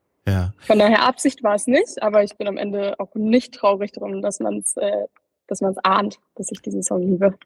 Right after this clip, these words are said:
Speaker 1: Ich hab's relativ schnell gemerkt. Das Schöne ist,
Speaker 2: <laughs> Sehr
Speaker 1: ähm,
Speaker 2: cool.
Speaker 1: ähm, Popmusik lebt ja davon, Einflüssen unterworfen zu sein.
Speaker 2: Absolut,
Speaker 1: Und
Speaker 2: ja.
Speaker 1: wenn etwas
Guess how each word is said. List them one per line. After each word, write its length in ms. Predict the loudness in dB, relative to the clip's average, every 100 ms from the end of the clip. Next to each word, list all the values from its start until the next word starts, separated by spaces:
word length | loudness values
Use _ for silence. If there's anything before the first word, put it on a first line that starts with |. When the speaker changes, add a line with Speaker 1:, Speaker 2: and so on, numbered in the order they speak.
| _ _ _ _ _ _ _ _ _ _ _ _ _ _
Speaker 1:
Ich 200 | -10 -8
hab's 240 | -8 -6
relativ 360 | -4 -2 0 -2
schnell 240 | -2 -4
gemerkt. 500 | 0 0 0 -4 -2
Das 140 | 0 2
Schöne 300 | 4 4 2
ist, 360 | 0 0 -2 -4 -8
Speaker 2:
<laughs> 180 | -10 2
Sehr 160 | 4
Speaker 1:
ähm, 140 | 4 4
Speaker 2:
cool. 180 | 6 6 4 0 2 2
Speaker 1:
ähm, 600 | 4 4 4 2 0 -6 _ _ _ _ _ _ _ _ _ _
Popmusik 580 | -6 -4 0 2 2 0
lebt 440 | 0 0 0 0
ja 120 | 0 2
davon, 720 | 0 0 0 2 0 -2 -6 _ _
Einflüssen 920 | -6 -2 0 0 2 2 2 2 2 0
unterworfen 720 | -2 0 2 2 0 0 -2
zu 140 | 0
sein. 500 | 0 0 0 -2 -6 _ _ _ _ _ _ -12
Speaker 2:
Absolut, 320 | -2 2 4
Speaker 1:
Und 80 | 4
Speaker 2:
ja. 120 | 2 0 -6 -10 -16 _ _ _ -12
Speaker 1:
wenn 320 | -2 0 0
etwas 520 | -2 -2 0 0 -2